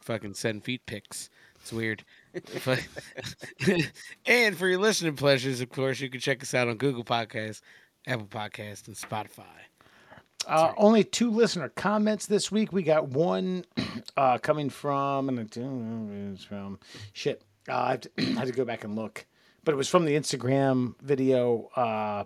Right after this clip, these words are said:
Speaker 2: Tofu Pot Pie. That's what we were talking about. Uh, <laughs> the difference between chicken pot pie and tofu pot pie to replace Live and Let Die.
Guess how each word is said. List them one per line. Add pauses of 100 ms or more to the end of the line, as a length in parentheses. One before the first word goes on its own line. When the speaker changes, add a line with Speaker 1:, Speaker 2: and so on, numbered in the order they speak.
(140)
Speaker 2:
Tofu
Pot
Pie.
That's
what
we
were
talking
about. (520)
Uh, (100)
<laughs>
the
difference
between
chicken
pot
pie
and
tofu
pot
pie (360)
to
replace (960)
Live
and
Let
Die.